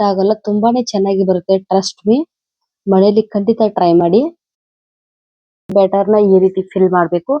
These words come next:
ಇದಕ್ಕಿಂತ ಸ್ವಲ್ಪ ಕಮ್ಮಿನೇ ಹಾಕೊಂಡ್ರೆ ಒಳ್ಳೇದು. ತುಂಬಾನೇ ಕೇಕ್ fluffy and spongy ಆಗಿ ಬರುತ್ತೆ. ಇದನ್ನ ನಾವು ಫ್ಲೇಮ್ ನಲ್ಲೇ ಏಳೆಂಟು ನಿಮಿಷ ಬೇಯಿಸಿದ್ರೆ ಸಾಕು. ಜಾಸ್ತಿ ಆದ್ರೆ ಬೆಂದ್ ಹೋಗ್ಬಿಡುತ್ತೆ, ಕೆಳಗೆ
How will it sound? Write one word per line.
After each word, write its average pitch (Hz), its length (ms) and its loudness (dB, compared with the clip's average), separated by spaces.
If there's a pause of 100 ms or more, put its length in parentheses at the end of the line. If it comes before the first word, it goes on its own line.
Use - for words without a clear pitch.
(300)
ಇದಕ್ಕಿಂತ 262 460 0
ಸ್ವಲ್ಪ 220 240 0 (180)
ಕಮ್ಮಿನೇ 208 440 2
ಹಾಕೊಂಡ್ರೆ 180 460 -2
ಒಳ್ಳೇದು. 175 340 2 (420)
ತುಂಬಾನೇ 208 340 2 (120)
ಕೇಕ್ 190 220 2 (120)
fluffy 190 340 2 (140)
and 185 180 0 (180)
spongy 190 560 0
ಆಗಿ 175 220 -2
ಬರುತ್ತೆ. 165 340 -4 (1600)
ಇದನ್ನ 220 300 2
ನಾವು 247 220 2
ಫ್ಲೇಮ್ 220 280 2
ನಲ್ಲೇ 226 280 0 (600)
ಏಳೆಂಟು 220 680 2
ನಿಮಿಷ 220 220 2 (140)
ಬೇಯಿಸಿದ್ರೆ 190 440 -2 (100)
ಸಾಕು. 175 300 -6 (440)
ಜಾಸ್ತಿ 185 400 0 (100)
ಆದ್ರೆ 190 240 0
ಬೆಂದ್ 180 240 0
ಹೋಗ್ಬಿಡುತ್ತೆ, 170 440 -4 (100)
ಕೆಳಗೆ 185 280 2